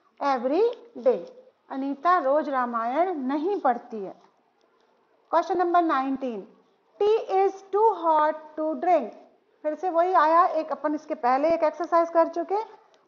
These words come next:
कि to को हमको replace करना है किससे? so that से। तो to को replace करके हम so कर देंगे, बीच में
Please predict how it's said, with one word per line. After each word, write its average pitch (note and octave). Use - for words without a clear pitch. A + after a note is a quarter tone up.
कि G4+
to G4+
को A4+
हमको F#4
replace D4
करना C4
है C4
किससे? C#4+
so F#4
that G#3+
से। -
तो E4+
to F4+
को F#4+
replace F4
करके D4
हम C4+
so D4
कर F4+
देंगे, F#4+
बीच C#4
में C#4+